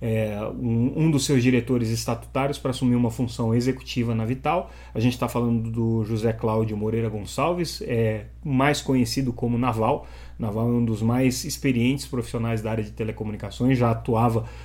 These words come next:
é, na, na, na Oi é, há, há vinte e dois anos, então com uma longa trajetória aí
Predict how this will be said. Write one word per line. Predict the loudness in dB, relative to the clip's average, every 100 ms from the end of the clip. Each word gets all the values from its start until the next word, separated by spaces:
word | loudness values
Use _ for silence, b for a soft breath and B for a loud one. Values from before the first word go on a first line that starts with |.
| B
é, | -2 0 0
na, | -2 -2 -2 0 -2 -2
na, | -2 -2 -4 -6
na | 0 6
Oi | 8 8 8 6 B B B
é, | -2 -2 -2
há, | -2 -2 0 0 -2 -4
há | 0
vinte | 2 2
e | 4
dois | 4 4 4
anos, | 0 2 0
então | -2 -2 -2 -2 -6 -8 -8
com | -4
uma | -2 -4
longa | -4 2 4 6 6 2 0
trajetória | 0 2 4 2 4 4 4
aí | 2 2 -2